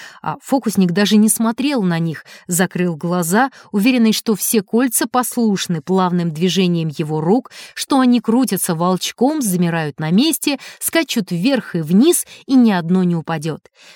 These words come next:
Зрители аплодируют, заглушая оркестр, и громче всех маска медведя.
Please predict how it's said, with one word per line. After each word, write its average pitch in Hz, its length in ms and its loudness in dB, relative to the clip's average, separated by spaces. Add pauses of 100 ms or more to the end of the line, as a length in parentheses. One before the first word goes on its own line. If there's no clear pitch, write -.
Зрители 185 600 0
аплодируют, 180 800 0
заглушая 202 520 0
оркестр, 254 500 -2 (220)
и 233 80 2
громче 294 440 0
всех - 380 -2
маска 226 420 2
медведя. 202 340 2